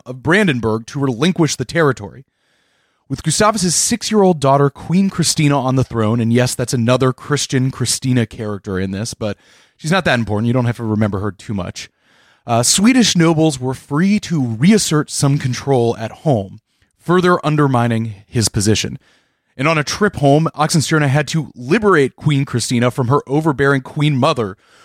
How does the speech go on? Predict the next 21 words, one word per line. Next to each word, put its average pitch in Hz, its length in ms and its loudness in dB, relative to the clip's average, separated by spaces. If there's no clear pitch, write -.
who 160 80 0
had 156 120 2
locked 160 460 0
the 156 80 -2
little 143 260 2
queen 135 280 0
away 127 240 4
in 131 80 2
a 127 60 2
room 127 400 4
with 117 140 0
windows 160 420 2
blackened 139 460 -2
out 131 220 4
and 131 180 0
nothing 151 260 0
but 143 200 0
fools 240 520 4
and 175 160 4
dwarves 160 540 4
and 151 140 2